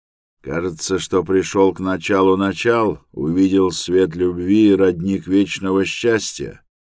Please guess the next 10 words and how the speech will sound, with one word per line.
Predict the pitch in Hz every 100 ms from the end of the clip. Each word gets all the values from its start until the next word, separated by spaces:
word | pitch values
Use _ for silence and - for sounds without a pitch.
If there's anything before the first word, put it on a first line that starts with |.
| _ _ _ _ _ _
А | -
на | 60 76
самом | - 127 120 90 67
деле | 62 53 53 _ _ _ _ _ _ _ -
просто | 78 113 - 101 92
взял | 80 76 113 117 90 - _ _ _ _ _ _ _ _ -
и |
отлизал | 139 117 - 82 85 78 90 87 82
Люси | 76 78 - 69
Фёдору. | - 62 58 57 50 -